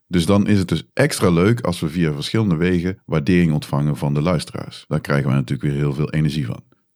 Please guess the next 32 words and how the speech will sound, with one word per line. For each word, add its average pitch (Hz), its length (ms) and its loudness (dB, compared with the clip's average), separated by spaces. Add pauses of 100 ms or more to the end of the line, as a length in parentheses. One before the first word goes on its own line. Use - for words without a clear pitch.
(300)
Dus 90 160 2
bij 92 160 4
deze 117 280 4
wil 90 100 4
ik 82 120 -2
iedereen 123 320 2
bedanken 87 380 2
voor 80 140 0
die 76 120 0
waardering. 69 500 -4 (160)
Dit 165 200 2
keer 85 480 0 (300)
zou 80 320 0
ik - 80 -14
specifiek - 760 -2 (220)
Eddy 120 300 4
Penninghoff 117 580 0
willen 80 220 0
bedanken 82 400 0
voor 82 160 -2
zijn 78 180 0
steun 110 460 0 (240)
via 85 300 0
Vriend 98 380 0
van 92 160 0
de 90 60 2
Show. 62 360 -2 (180)
Bedankt 92 460 0
namens 78 260 2
het 67 120 -4
hele 90 420 2
Codeklets-team. - 800 -4